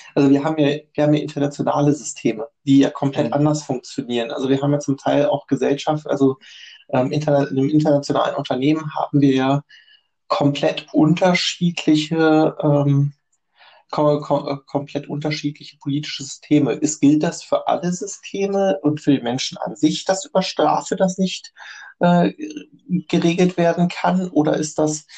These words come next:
Speaker 1: ist das was, was, äh, zum, in, in bestimmten Gesellschaft-, das ist das, was Kultur und gesellschaftliches, äh,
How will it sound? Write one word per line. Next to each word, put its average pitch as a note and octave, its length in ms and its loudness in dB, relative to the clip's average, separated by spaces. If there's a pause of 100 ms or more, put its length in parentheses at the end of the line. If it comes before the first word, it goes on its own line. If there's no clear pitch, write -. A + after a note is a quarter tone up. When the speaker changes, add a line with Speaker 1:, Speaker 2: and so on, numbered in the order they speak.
(220)
Speaker 1:
ist D3+ 180 -2
das D3+ 180 -2
was, D3 220 -2
was, D3 180 -4
äh, C#3+ 420 2 (120)
zum, - 280 -4
in, D3+ 240 2
in D3 160 0
bestimmten D3+ 420 0
Gesellschaft-, C#3+ 640 0
das C3+ 140 -8
ist - 140 -14
das, D3 160 -2
was - 120 -14
Kultur C#3+ 420 0
und C#3+ 80 -4
gesellschaftliches, - 840 -6
äh, - 260 -2